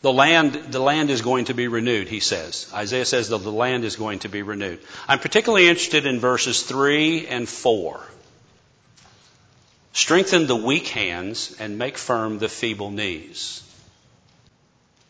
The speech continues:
There are those in the church family here who are weak. Some who are strong, but some who are weak. Weak in faith.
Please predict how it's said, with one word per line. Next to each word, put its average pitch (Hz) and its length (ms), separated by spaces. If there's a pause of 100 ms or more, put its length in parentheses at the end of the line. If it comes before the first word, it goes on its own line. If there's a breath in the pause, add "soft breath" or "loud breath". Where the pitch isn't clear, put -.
(300)
There 139 300
are 143 80
those 120 840 (1300)
in 110 160
the 110 80
church 127 340
family 107 380
here 85 440 (1900)
who 110 120
are 104 40
weak. 160 380 (1700)
Some 90 220
who 131 100
are 156 60
strong, 120 500 (1900)
but 113 120
some 120 140
who 127 100
are 131 120
weak. 147 340
Weak 92 180
in 120 100
faith. - 540